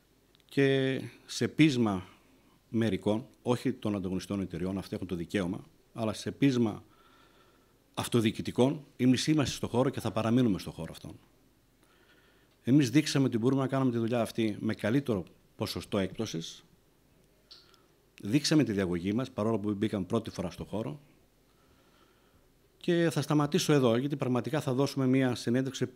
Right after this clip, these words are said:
εφόλης της ύλης και ίσως θα ακουστούν και μερικά ονόματα που δεν θα αρέσουν σε μερικούς στην πόλη. Πραγματικά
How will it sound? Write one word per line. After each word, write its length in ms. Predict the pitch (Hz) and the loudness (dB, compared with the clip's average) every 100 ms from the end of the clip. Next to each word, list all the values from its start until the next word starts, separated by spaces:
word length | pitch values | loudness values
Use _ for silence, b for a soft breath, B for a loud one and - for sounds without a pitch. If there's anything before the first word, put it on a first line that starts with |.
| - | -6
εφόλης 400 | 110 147 151 - | 0 4 4 2
της 200 | 87 - | -4 -4
ύλης 320 | 95 - - | -4 -6 -4
και 80 | 127 | -2
ίσως 120 | 123 | -2
θα 60 | |
ακουστούν 280 | 120 113 135 | -6 -2 -2
και 100 | 123 | 2
μερικά 240 | 120 113 127 | 0 2 2
ονόματα 500 | 127 131 131 127 120 | 4 4 2 0 -2
που 200 | 120 117 | 0 0
δεν 160 | 139 | 0
θα 220 | 131 117 | 0 0
αρέσουν 320 | 104 104 95 92 | 2 2 -2 -4
σε 140 | 95 | -4
μερικούς 280 | 92 87 92 | -4 -4 -6
στην 140 | 82 | -6
πόλη. 320 | 82 92 110 - b b b b | -4 -2 -4 -12 b b b b
Πραγματικά 760 | - 104 101 92 123 117 98 | -4 -2 -2 0 2 2 -2